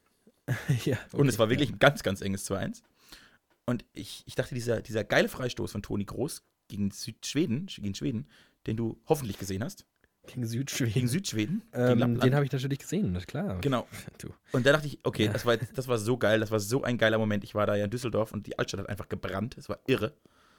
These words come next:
Speaker 2: Und, äh,
Speaker 1: Ja,
Speaker 2: da
Speaker 1: das
Speaker 2: gedacht,
Speaker 1: war
Speaker 2: ich,
Speaker 1: gut.
Speaker 2: ich glaube, das wird so ein, so ein, das könnte, ich hab mir gedacht, das wäre so ein, so ein, ne, so ein
Speaker 1: Das ist der
Speaker 2: Initialzündung.
Speaker 1: Befreiungsschlag,
Speaker 2: Ja,
Speaker 1: genau.
Speaker 2: ein Befreiungsschlag, so eine, so eine Initialzündung, ein neu-,
Speaker 1: Der
Speaker 2: neuralgisch-,
Speaker 1: Knoten ist geplatzt.
Speaker 2: ein neuralgischer Moment.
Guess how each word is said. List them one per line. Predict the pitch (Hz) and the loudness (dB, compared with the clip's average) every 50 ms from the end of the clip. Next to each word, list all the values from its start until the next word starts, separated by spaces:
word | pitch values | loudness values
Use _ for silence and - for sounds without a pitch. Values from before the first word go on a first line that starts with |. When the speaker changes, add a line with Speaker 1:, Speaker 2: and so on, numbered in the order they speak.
| _ _ _ _ _ _ _ _ _ _ _ _ _ _ _ _ _ _ | _ _ _ _ _ _ _ _ _ _ _ _ _ _ _ _ _ _
Speaker 2:
Und, | - 135 127 127 - | 2 2 2 2 2
äh, | 107 | 2
Speaker 1:
Ja, | 92 | 2
Speaker 2:
da | 120 123 | 2 0
Speaker 1:
das | - - | 0 0
Speaker 2:
gedacht, | 131 127 - - | -4 -2 -2 -2
Speaker 1:
war | 110 | -4
Speaker 2:
ich, | 101 98 | -4 -4
Speaker 1:
gut. | 92 90 - - | -6 -8 -10 -12
Speaker 2:
ich | - - - | -14 -8 0
glaube, | - 127 131 135 | 0 2 2 2
das | 120 120 | 0 -2
wird | 127 117 | -2 -2
so | - | -2
ein, | 131 127 123 | -2 -2 -2
so | 117 127 | -2 -2
ein, | 123 120 117 | -2 -2 -2
das | 107 - | -4 -2
könnte, | - 139 131 131 131 | 0 0 0 0 -2
ich | 107 | -6
hab | - - | -6 -4
mir | 127 | -4
gedacht, | 123 127 - | -4 -4 -4
das | 120 107 | -4 -4
wäre | 123 120 | -4 -4
so | - 127 | -2 -2
ein, | 127 117 | -4 -2
so | 110 113 | -2 -2
ein, | 113 110 104 | -4 -4 -4
ne, | - 139 | -4 -4
so | 135 123 | -4 -4
ein | 113 104 - | -6 -6 -10
Speaker 1:
Das | |
ist | _ _ _ _ _ _ _ _ _ _ _ _ _ _ _ _ _ - | _ _ _ _ _ _ _ _ _ _ _ _ _ _ _ _ _ -4
der | 131 | -2
Speaker 2:
Initialzündung. | 131 117 - - 131 139 147 - 139 113 113 113 | -2 0 2 4 6 6 6 6 4 4 4 4
Speaker 1:
Befreiungsschlag, | 113 113 107 104 - - 104 87 85 90 104 | 4 4 4 2 0 0 0 2 2 2 2
Speaker 2:
Ja, | 120 139 | 2 2
Speaker 1:
genau. | 160 135 104 92 | 2 2 2 2
Speaker 2:
ein | 135 | 2
Befreiungsschlag, | 127 - 131 147 147 135 139 - | 2 2 2 2 2 2 0 0
so | 131 | 0
eine, | 120 117 110 110 104 | 0 0 0 -2 -2
so | 110 | -2
eine | 113 101 | -2 -2
Initialzündung, | 98 107 101 - 131 131 127 - 131 120 117 120 120 - - | -2 -4 -2 0 0 0 2 0 0 0 0 -2 -4 -6 -6
ein | - 120 - - - - - | -6 -6 -6 -8 -12 -8 -6
neu-, | 123 123 107 - | -4 -4 -2 2
Speaker 1:
Der | 131 123 127 127 | 6 8 8 8
Speaker 2:
neuralgisch-, | 113 - - 131 135 139 - | 8 8 6 6 6 4 4
Speaker 1:
Knoten | - 120 | 2 0
ist | 117 113 - | 0 0 0
geplatzt. | - 104 - 123 117 117 _ - - - - - | -4 -2 2 2 0 0 _ -10 -16 -10 -2 2
Speaker 2:
ein | 131 147 143 - - - - - _ - | 2 2 2 0 -6 -14 -18 -18 _ -4
neuralgischer | - 139 143 131 - 135 160 170 147 123 127 | 0 2 2 4 6 6 6 6 6 4 4
Moment. | 127 123 117 110 90 76 - | 4 4 4 2 0 -2 -6